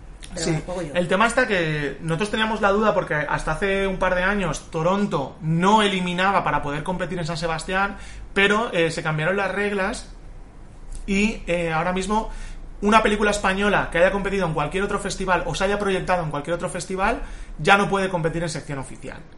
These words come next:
Speaker 2: ¿Qué hace eso? Que las dudas que eran en plan de, eh, Los renglones torcidos de Dios va a estar en Venecia sí o sí, porque Toronto no elimina, eh,
Speaker 1: No,
Speaker 2: se
Speaker 1: claro,
Speaker 2: abre una,
Speaker 1: sí.
Speaker 2: una,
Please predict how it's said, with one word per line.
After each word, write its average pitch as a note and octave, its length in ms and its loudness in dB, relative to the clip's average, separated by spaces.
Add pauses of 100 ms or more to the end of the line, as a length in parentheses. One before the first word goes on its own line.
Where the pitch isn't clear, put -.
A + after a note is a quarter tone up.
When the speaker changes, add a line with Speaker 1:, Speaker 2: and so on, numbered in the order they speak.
(680)
Speaker 2:
¿Qué G3+ 80 6
hace G#3+ 260 6
eso? D#3+ 220 -4
Que B2 300 -8
las C3+ 540 -4
dudas F#3 280 2
que G3+ 80 -2
eran F#3+ 160 0
en F3+ 80 -2
plan F3+ 240 0
de, A#2+ 260 -6
eh, A#2+ 280 -12
Los B2+ 160 -6
renglones D3+ 340 -2
torcidos F3+ 380 2
de F3 60 -4
Dios F3 120 2
va D3+ 60 2
a - 20 2
estar E3 160 0
en E3 80 -2
Venecia E3 320 -2
sí E3+ 160 -2
o E3 80 2
sí, - 420 2
porque - 200 -6
Toronto D3+ 360 -4
no E3 100 -2
elimina, G3+ 500 -4 (140)
eh, B2+ 280 -10
Speaker 1:
No, A#3 240 6
Speaker 2:
se - 120 -4
Speaker 1:
claro, F3+ 160 10
Speaker 2:
abre F3 220 8
una, D#3+ 460 6
Speaker 1:
sí. D#3 60 4
Speaker 2:
una, F3 360 0